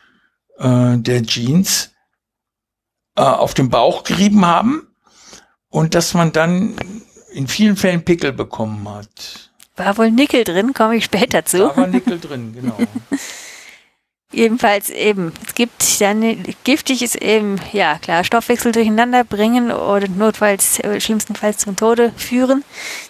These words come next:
Speaker 2: Dann gibt es auch noch die Eigenschaft gesund.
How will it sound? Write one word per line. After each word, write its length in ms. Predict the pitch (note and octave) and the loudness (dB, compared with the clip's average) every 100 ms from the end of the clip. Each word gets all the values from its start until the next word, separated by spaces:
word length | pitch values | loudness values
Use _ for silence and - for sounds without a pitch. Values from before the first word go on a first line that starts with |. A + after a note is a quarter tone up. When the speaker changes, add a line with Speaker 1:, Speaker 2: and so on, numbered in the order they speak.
| _ | _
Speaker 2:
Dann 220 | G#3+ A#3 | 0 0
gibt 240 | A#3+ C4 - | -2 -4 -4
es 140 | - | -2
auch 160 | - A3+ | 0 0
noch 140 | A3+ G#3+ - | 0 -2 -2
die 280 | G#3 G#3 F#3 - _ | 0 2 0 -6 _
Eigenschaft 520 | G#3 A3 A3 G#3+ G#3+ | 0 0 0 -2 -2
gesund. 300 | - F3 B3 | -2 2 0